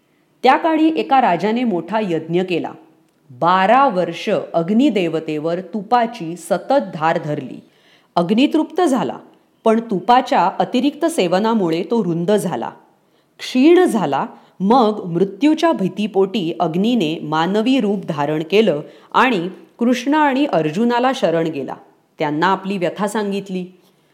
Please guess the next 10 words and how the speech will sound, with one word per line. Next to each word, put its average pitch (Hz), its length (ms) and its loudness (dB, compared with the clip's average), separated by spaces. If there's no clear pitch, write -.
तो 247 100 2
म्हणाला, 262 500 2
"मी 208 340 0
अग्नी 180 360 2
आहे, 131 260 -4
मृतवत 175 480 2
झालोय. 160 440 -8
जिवंत 208 360 2
राहायचं 208 460 2
असलं 185 460 -2